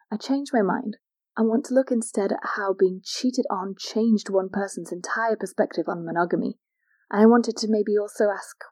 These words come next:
why don't people cheat? So today, I'm going to introduce you to my guest, Kira, and we're going to follow their journey from monogamy to non-monogamy.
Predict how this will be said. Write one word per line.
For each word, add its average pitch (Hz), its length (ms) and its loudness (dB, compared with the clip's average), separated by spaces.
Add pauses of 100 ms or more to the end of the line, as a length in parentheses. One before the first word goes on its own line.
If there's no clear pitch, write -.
(180)
why 190 360 -6 (300)
don't 220 300 6
people - 260 -8
cheat? - 320 -4 (1160)
So - 320 -2
today, 214 440 2 (120)
I'm 208 120 -8
going 208 160 -10
to - 120 -8
introduce 214 480 -2
you 202 120 -6
to - 120 -8
my 190 240 -6
guest, 214 400 -4
Kira, 240 340 -6
and 269 120 -6
we're 226 80 -12
going 240 180 -2
to - 140 -12 (100)
follow 302 300 -4
their 240 140 0
journey 226 600 -4 (400)
from 202 220 0
monogamy 262 580 -2
to 254 100 -2
non-monogamy. 208 800 0